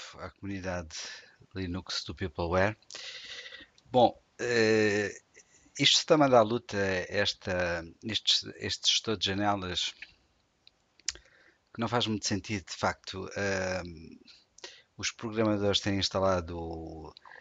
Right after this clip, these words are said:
um gestor de janelas diferente do, do que o Win e não terem a reg-, eh, uma, uma aplicação, eh, simples de mudança, eh, de gestor de janelas.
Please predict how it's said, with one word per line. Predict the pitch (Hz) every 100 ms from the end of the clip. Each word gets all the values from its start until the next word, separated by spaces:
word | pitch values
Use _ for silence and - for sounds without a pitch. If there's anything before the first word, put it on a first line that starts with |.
| - _
um | 101
gestor | 104 - 92
de |
janelas | 101 95 85 90 85
diferente | 92 95 82 76
do, | 90 85 80 80
do | 82
que | - 95
o |
Win | 113 135 147 135 _ _ _ _ _ -
e | 127
não | 127 117
terem | 117 104 101 95
a |
reg-, | 92 90 104 104
eh, | 104 101 98 95
uma, | 107 107 104 98
uma | 95 95 98 107
aplicação, | - 107 104 - 107 110 113 117 -
eh, | 110 101
simples | - - 104 - 120 - - - - - - - _ _ _ - _
de | 104
mudança, | 107 107 110 104 - 104
eh, | 104 101 104 98 98 95 95 92 92
de | 95 98
gestor | 98 - - 117 98
de | -
janelas. | 90 87 80 82 -